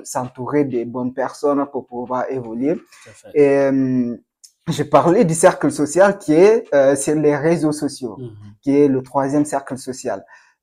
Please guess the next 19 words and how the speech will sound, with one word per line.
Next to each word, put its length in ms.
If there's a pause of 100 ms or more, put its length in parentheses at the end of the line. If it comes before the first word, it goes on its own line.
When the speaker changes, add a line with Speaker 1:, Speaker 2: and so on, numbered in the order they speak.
Speaker 1:
Euh, 220 (460)
c'est 220
très, 180
très 280
important, 640 (140)
euh, 100
je 80
vais 160
le 100
répéter 400
encore 320
ici, 340 (280)
c'est 160
très, 180
très 260
important 600 (120)
de 200
vous 260
entourer, 580